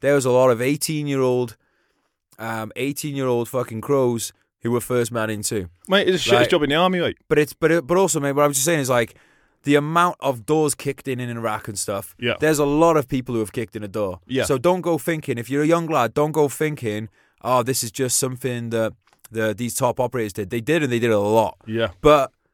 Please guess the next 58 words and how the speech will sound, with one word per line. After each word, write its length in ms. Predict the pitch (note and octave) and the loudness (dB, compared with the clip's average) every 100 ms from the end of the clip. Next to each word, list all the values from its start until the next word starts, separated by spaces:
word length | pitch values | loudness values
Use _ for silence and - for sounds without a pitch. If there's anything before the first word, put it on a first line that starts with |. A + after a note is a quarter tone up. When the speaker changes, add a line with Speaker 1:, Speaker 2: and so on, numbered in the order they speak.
| _ - | _ -4
Speaker 1:
there's, 280 | C#3 C3+ B2+ | -2 -2 -2
like, 200 | A#2+ B2 | -4 0
your 160 | C#3+ | 2
local 300 | D#3 D#3+ E3 | 2 0 0
regiment 420 | D3+ D3+ A#2+ C3 A2+ | 0 0 -4 -6 -6
right 140 | B2 | -8
now. 280 | B2+ C3 B2 | -4 -4 -4
If 140 | G#2+ | -6
your 120 | C3+ C3 | -4 -2
local 240 | C3+ - | -2 -2
regiment 380 | B2+ B2+ B2+ A#2 | -2 -2 -4 -6
is 80 | G#2+ | -6
the 80 | |
Royal 240 | A2 A#2+ A#2+ | -2 0 2
Anglians, 440 | A#2+ A#2+ B2 A#2 | 0 -4 -6 -6
if 80 | G#2+ | -10
it's 100 | G#2 | -12
the 60 | G#2 | -2
Rifles, 520 | A2+ A#2 A#2+ A2 G#2+ _ - | 0 0 -2 -6 -6 _ -6
there's 160 | C#3 | -4
a 60 | A#2+ | -2
fucking 340 | - C3+ B2+ | -2 -4 -2
lot 140 | A#2+ A#2 | -2 -2
of 80 | |
door 180 | A2+ A#2 | 0 -2
kickers 300 | A2+ G2+ G#2+ | -2 -8 -10
in 100 | G#2 | -10
there 140 | G#2 G2+ | -8 -8
too. 240 | - G2 | -8 -10
So 300 | F#2 G2+ F#2 - | -6 -6 -6 -8
Speaker 2:
Yeah. 160 | A2 F#2 - | -8 -8 -4
Speaker 1:
pay 140 | A#2+ | -2
the 160 | G#2+ G#2 | 0 -2
appropriate 460 | F#2+ A2 G2 G2+ | -2 -4 -4 -6
respect. 520 | D#2 D2 - - - - | -6 -8 -10 -14 -16 -12
Speaker 2:
So 120 | - | -4
yeah, 260 | C3+ D3+ D3 | 2 4 4
we 120 | C#3 | 4
went 160 | D#3+ | 2
up 80 | D#3+ | 2
there 140 | D3+ D3 | 4 4
and 80 | |
we 80 | B2+ | 4
took 160 | - - | 0 2
out 120 | C3+ | 4
the 80 | B2+ | 4
I 100 | A#2 | 4
D 120 | A#2 | 4
F 80 | B2 | 2
team 380 | - A2+ G2+ F#2+ | 2 2 2 0
in 120 | A2 | 0
Basra, 420 | F#2+ A#2 A2+ G#2 - - | 2 2 2 0 -2 -14
with 100 | G2+ | -14
the 80 | - | -8
base 200 | B2+ G#2 | -6 -4
down 160 | A#2+ | -4
in 80 | A2 | -4
Basra. 480 | F#2+ A#2 G#2+ A2+ G2 | 0 -2 0 -2 -2